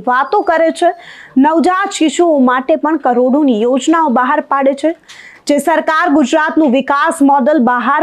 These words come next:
પાડી પર્યટકોને ગુજરાતમાં બોલાવે છે, તે પર્યટકોએ શું આ દસ કિલોમીટરની પાસે આવેલું ગામ જોયું છે ખરું કે ત્યાં વિકાસ કેવો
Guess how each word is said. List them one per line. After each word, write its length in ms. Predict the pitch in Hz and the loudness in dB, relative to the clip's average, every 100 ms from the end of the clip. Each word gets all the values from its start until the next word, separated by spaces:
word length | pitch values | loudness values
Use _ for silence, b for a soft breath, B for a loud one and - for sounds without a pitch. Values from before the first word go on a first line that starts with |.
| 302 | 0
પાડી 400 | 269 254 247 302 | 0 0 0 0
પર્યટકોને 760 | 254 269 240 247 302 302 427 381 | 0 0 0 0 -2 0 0 2
ગુજરાતમાં 720 | 262 269 254 302 359 330 311 | 2 2 0 0 0 0 2
બોલાવે 440 | 254 277 285 320 349 | 2 2 0 -2 -2
છે, 200 | 339 349 b b b b | -4 -6 b b b b
તે 80 | 294 | -2
પર્યટકોએ 760 | - 294 302 359 349 349 427 | 0 0 2 2 0 0 0
શું 220 | 440 381 294 | 0 0 0
આ 20 | |
દસ 320 | 240 302 - | 0 0 -2
કિલોમીટરની 680 | 311 262 269 247 247 262 269 | 0 0 2 0 0 0 0
પાસે 380 | 262 233 247 311 | -2 -2 -2 0
આવેલું 440 | 254 226 269 302 | 0 0 0 0
ગામ 280 | 220 254 320 | 0 0 0
જોયું 280 | 294 311 339 | 0 2 0
છે 160 | 359 359 | 0 -2
ખરું 320 | 339 349 294 b b b _ | 0 0 -4 b b b _
કે 80 | 311 | -4
ત્યાં 300 | - 269 214 | 0 0 0
વિકાસ 520 | 254 - 262 285 285 - | -2 0 0 0 -2 -2
કેવો 200 | 302 | 0